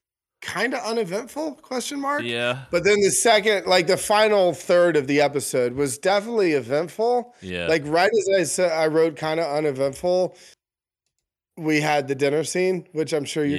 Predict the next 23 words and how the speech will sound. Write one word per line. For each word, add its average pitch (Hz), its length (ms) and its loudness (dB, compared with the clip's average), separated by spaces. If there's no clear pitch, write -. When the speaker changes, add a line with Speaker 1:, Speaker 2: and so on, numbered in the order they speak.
Speaker 1:
gonna 135 160 -2
Speaker 2:
Yeah. 143 60 -2
Speaker 1:
recap 156 300 -2
for 107 140 -8
Speaker 2:
Right, - 160 2
Speaker 1:
us, - 100 -4
Speaker 2:
yeah. 92 80 -2
Speaker 1:
so, 131 180 0
like, 123 240 -2
whatever. 143 640 -2
But, 131 300 0
um, 131 460 -2
you 175 100 0
know, 127 340 -2
so 180 280 2
my, 175 320 2
even 247 260 -2
my 175 140 2
notes, 151 640 0
I 143 40 -6
mean, 151 220 -2
I've 147 120 -2
got 147 260 0